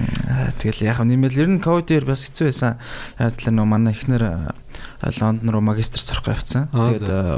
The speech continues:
Speaker 1: бараг бит хоёр чинь нэг арваны пяв жил бас long distance байж байгаа үед яг ковид харчиж байгаа байхгүй юу?
Speaker 2: Мм.
Speaker 1: Тэгээд ковид хоёр чинь өөрөө ингээд ажил лидер бас жоохон ингээд зогсчихоор ер нь жоохон тийм, одоо жоохон стресстэй ч гэдэм үү?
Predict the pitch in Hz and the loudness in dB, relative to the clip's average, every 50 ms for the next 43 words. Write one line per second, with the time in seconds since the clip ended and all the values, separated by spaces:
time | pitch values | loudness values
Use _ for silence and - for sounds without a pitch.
0 | - - 98 98 92 - - - - 110 - - - 104 101 98 92 - - - | -2 -2 -2 -2 -2 -4 -4 -2 -2 -2 -2 0 0 0 0 2 0 -2 -2 -2
1 | - 113 117 113 110 104 104 104 104 98 - 120 104 98 104 98 - 110 - - | 0 0 2 2 2 2 2 0 -2 -2 -2 0 0 0 0 0 -2 -4 -6 -8
2 | - - - - - - - - - - - - - - - 120 131 123 113 127 | -10 -12 -14 -14 -14 -14 -14 -16 -16 -12 -6 -6 -4 0 2 2 2 2 2 0
3 | 113 - - - 113 110 110 - 113 104 - - 131 135 131 127 135 123 120 117 | -2 -2 -2 -2 -2 -2 0 0 -2 -2 0 2 2 2 2 2 0 0 0 0
4 | 104 120 113 - - 120 117 117 117 - 123 - - - - - - 113 110 107 | 0 -2 -4 0 0 2 2 0 0 0 -2 -2 -2 -4 -4 0 0 0 0 0
5 | - - 135 143 123 120 120 113 101 101 104 104 101 - - - - - - - | -2 -2 0 2 2 4 4 2 2 2 2 0 -2 -6 -12 -14 -16 -16 -16 -16
6 | - - - 135 131 - 131 127 131 131 127 127 120 113 - - - 120 113 117 | -14 -6 -4 -4 0 2 2 4 4 2 2 2 0 -2 0 0 2 2 4 4
7 | 117 117 117 117 117 113 110 110 101 - 117 113 107 - 127 123 - - - 113 | 4 4 4 4 2 2 2 0 0 0 -2 -2 0 0 -2 -2 -2 0 -2 -2
8 | 107 - 113 110 117 - - - 117 113 - 113 110 107 104 98 - - - - | 0 0 -2 -2 0 -2 0 0 0 0 2 2 2 2 0 0 -2 -4 -6 -2
9 | - - - - - 120 110 110 110 107 110 104 110 113 - - 113 - - 104 | -2 -2 -2 0 0 2 2 2 2 2 2 0 0 -2 -2 -2 -2 -2 0 0
10 | 104 110 123 - - - - - - - - - - - - - - - - - | 0 0 -2 -4 -8 -14 -14 -16 -16 -16 -16 -16 -16 -18 -18 -16 -16 -10 -8 -8
11 | - - - - 127 - 113 - - - - 120 123 120 113 - - - 110 - | -8 -6 -4 -2 0 0 0 0 -2 -2 0 0 0 0 0 -2 -2 -4 -4 -4
12 | - - - - 113 107 104 | -4 -8 -4 0 0 2 2